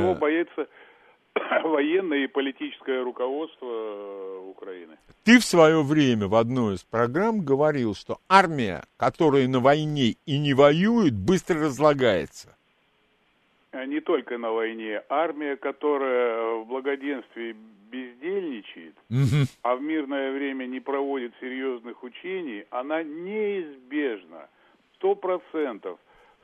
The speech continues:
Speaker 1: со времён Александра Македонского или дальше бери, со времён пещерных палец, э, вот,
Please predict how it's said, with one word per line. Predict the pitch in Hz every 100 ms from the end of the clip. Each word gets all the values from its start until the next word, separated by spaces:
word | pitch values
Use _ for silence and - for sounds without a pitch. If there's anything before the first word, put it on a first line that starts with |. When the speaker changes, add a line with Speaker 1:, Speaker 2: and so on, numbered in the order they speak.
| -
Speaker 1:
со | 156
времён | 165 175 196 208 190
Александра | 170 170 - 185 180 170
Македонского | 170 165 170 156 170 170 156 - 147 147
или | 143 147
дальше | 131 165 160 - 143
бери, | 135 131 117
со | -
времён | 127 127 131 120
пещерных | - 120 - 139 123 113 -
палец, | - 151 165 92 _ _ _ _ _ _ -
э, | 107 107 104 104 104
вот, | 95